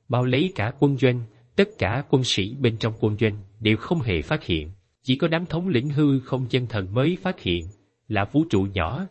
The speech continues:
là tướng quân, cả các vị thống lĩnh hư không chân thần đông quân đều nghi hoặc, nhưng họ cũng không sợ. Vĩnh hằng chân thần nhất niệm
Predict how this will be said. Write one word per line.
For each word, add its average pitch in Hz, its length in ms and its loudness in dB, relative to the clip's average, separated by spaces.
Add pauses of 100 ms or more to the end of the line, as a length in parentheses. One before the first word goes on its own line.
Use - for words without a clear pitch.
(200)
là 95 160 2
tướng 156 280 0
quân, 120 240 4 (360)
cả 123 80 2
các - 260 -4
vị 104 140 2
thống 160 200 -6
lĩnh 131 160 0
hư 147 260 2
không 139 220 -4
chân 127 200 0
thần 92 240 -4 (100)
đông 117 260 2
quân 101 280 2
đều 85 180 2
nghi 104 240 -2
hoặc, 95 240 -2 (260)
nhưng 165 200 4
họ 107 160 0
cũng 113 240 -2
không 156 220 -2
sợ. 82 340 -2 (340)
Vĩnh 113 220 0
hằng 101 300 -2
chân 117 200 2
thần 92 280 -4
nhất 180 200 -2
niệm 76 220 -2